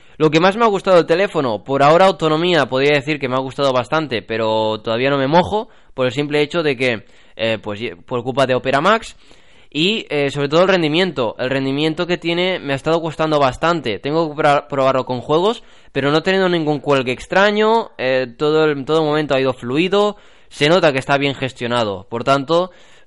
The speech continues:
en ese aspecto ninguna, ninguna queja. Y otro aspecto que me ha gustado mucho, la pantalla. La pantalla se ve muy bien, los colores que tiene impresionantes, y poniéndola de lado con la del G ocho,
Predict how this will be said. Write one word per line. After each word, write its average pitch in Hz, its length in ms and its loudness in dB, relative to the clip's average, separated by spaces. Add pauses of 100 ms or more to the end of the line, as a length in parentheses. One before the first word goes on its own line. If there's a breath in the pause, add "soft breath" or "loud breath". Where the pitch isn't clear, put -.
(100)
en 135 180 -4
ese 151 140 -6
aspecto 160 380 -8
ninguna, 143 640 -4
ninguna 135 400 -4
queja. 113 440 -8 (300 loud breath)
Y 214 240 0
otro 190 220 2
aspecto 185 300 0
que 156 60 0
me 156 60 0
ha 156 60 2
gustado 165 320 0
mucho, 214 440 -2
la 139 140 0
pantalla. 139 540 0
La 117 100 -6
pantalla 127 360 -2
se 135 160 -8
ve 143 120 -2
muy 139 220 -2
bien, 170 260 0
los 139 160 -4
colores 143 300 -2
que 135 80 -4
tiene 143 180 -4
impresionantes, 151 800 -2 (240 soft breath)
y 143 100 -6
poniéndola 170 520 2
de 160 100 4
lado 170 220 4
con 123 200 -4
la 120 100 2
del 127 160 0
G 180 160 -2
ocho, 208 360 -2